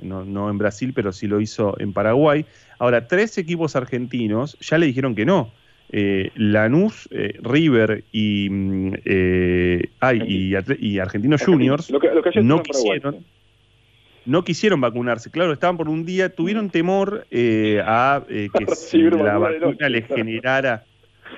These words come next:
Speaker 1: algún tipo de, de, de, de situación tenían que jugar, pero además,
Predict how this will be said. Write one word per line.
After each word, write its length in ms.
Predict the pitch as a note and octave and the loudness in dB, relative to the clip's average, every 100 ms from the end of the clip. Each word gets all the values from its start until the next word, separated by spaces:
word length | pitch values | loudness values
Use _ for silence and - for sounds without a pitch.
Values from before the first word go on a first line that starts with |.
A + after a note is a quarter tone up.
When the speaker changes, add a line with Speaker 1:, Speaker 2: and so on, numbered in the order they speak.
| - | -10
Speaker 1:
algún 480 | G#2 A2 B2 B2+ A#2+ | -6 -4 0 0 -2
tipo 480 | C3+ C3 - B2+ A#2 | -8 -12 -2 2 4
de, 260 | A2 G#2 | 2 2
de, 320 | G#2 G2+ G2+ G2 | 0 0 2 2
de, 260 | G2+ G2 | 0 0
de 260 | G2 G2 G2+ | -2 0 0
situación 600 | - G#2 G#2+ - B2+ C3+ | 0 -2 -2 2 2 4
tenían 340 | B2+ A2+ A2 G#2+ | 2 0 0 -2
que 100 | G#2 | -4
jugar, 400 | B2+ C3+ C3 - | 0 2 2 2
pero 160 | A#2 | 0
además, 540 | A2+ C#3+ F#3 E3 - | 2 2 2 0 -4